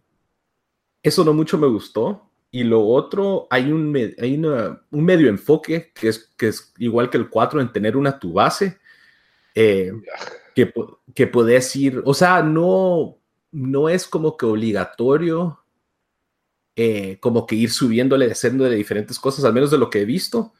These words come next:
Speaker 2: Pero te
Speaker 1: pero
Speaker 2: sirve.
Speaker 1: sí tenés que tener una.
Speaker 2: Ah, ya.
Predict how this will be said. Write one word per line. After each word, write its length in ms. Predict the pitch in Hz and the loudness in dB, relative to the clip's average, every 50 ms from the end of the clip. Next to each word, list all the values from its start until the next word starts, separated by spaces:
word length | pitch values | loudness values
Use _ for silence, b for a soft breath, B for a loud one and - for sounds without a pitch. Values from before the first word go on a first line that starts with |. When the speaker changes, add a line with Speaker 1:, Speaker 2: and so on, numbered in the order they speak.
| _ _ | _ _
Speaker 2:
Pero 140 | - 110 180 | -6 -6 -4
te 160 | 156 - - | -6 -10 2
Speaker 1:
pero 220 | - 202 139 - | 4 4 4 4
Speaker 2:
sirve. 20 | - | 2
Speaker 1:
sí 180 | - - 139 | -2 -6 -6
tenés 240 | - 131 143 139 - | 0 0 0 0 0
que 100 | - - | -4 -8
tener 260 | - 113 107 107 113 | -8 -6 -2 0 2
una. 380 | 131 160 147 110 95 113 113 - _ _ _ _ _ _ _ _ | 2 2 0 -2 -6 -10 -14 -18 _ _ _ _ _ _ _ _
Speaker 2:
Ah, 160 | - 107 107 | -14 -12 -10
ya. 200 | 98 87 78 - | -10 -12 -14 -18